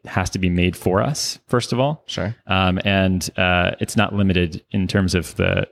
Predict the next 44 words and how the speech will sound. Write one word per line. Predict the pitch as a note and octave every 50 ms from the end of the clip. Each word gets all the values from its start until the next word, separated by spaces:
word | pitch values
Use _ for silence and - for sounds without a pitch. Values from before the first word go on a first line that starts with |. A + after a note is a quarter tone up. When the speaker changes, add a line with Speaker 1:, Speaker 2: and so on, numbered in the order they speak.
| _
Speaker 1:
the | - G#2
culture | - - G2 F2+ - F#2+ F2+
that | E2 E2+ E2
it | - -
represents. | F2+ E2 - E2+ - F#2 F#2 F#2 F#2 - -
It | - -
can | - - F#2+
represent | F#2 F#2+ F#2 - - F2+ F#2+ F#2 - - -
so | - - - F#2+
many | F2+ F#2 F2+ F2
cultures | - F2+ E2+ - - F#2 -
because | - F2+ - F2+ E2
it | F2 -
is | F2 E2+ E2+ -
a |
connective | - - F#2 F2 E2 - - -
tissue. | - - F2 - - - -
It's, | - - - - - _ _ _ _ _ _ _ _ _ _
it's | - -
the | - G#2
greatest | - G2 G2 G2 F#2 -
starch | - - G2+ G2+ - - - - - - -
known | G2+ G2
Speaker 2:
Yeah. | F#2+
Speaker 1:
to | G2 G2
man. | G#2+ A#2 A2+ - - -
Speaker 2:
Yeah. | - - G2+ G#2 F#2+ F#2 F2+ - _ _ _ _ _ _ - - - - - - - - - _ -
Well, | C3+ C3+ C3+
I've | C#3 C#3
only | C#3+ D3+ E3 D3+
asked | B2+ B2+ - -
you | C3+
about | A#2 A2 G#2+ F#2+
a | G2
third | - - A#2 G#2+ G#2
of | G2+ F2 F#2
my | F#2 E2+
questions, | - G2 F#2+ E2+ - - - - - - - B2 C3 -
Speaker 1:
<laughs> |
Oh, | A#2 A2
Speaker 2:
<laughs> | C3+ C3 B2 E3+ E3+
um, | C3+ B2+ C3+
but | C3+ C3 B2
we're, | B2+ C3+ D3+